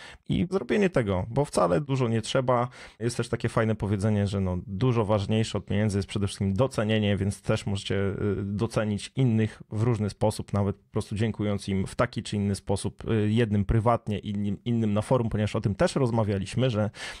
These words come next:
niektórzy ludzie będą bardzo sobie cenić, kiedy pochwalicie ich pracę na forum w dużej grupie,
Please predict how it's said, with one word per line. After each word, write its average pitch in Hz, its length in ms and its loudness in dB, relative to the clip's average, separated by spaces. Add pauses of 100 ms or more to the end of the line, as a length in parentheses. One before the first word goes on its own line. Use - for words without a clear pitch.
niektórzy 107 560 2
ludzie 104 200 2 (580)
będą 104 500 2
bardzo 107 280 2
sobie - 240 -4
cenić, 101 360 -2
kiedy 101 240 0
pochwalicie 104 640 0
ich 98 120 -2
pracę 101 640 0
na 107 140 2
forum 117 380 2
w 120 60 -2
dużej 107 280 2
grupie, 117 420 0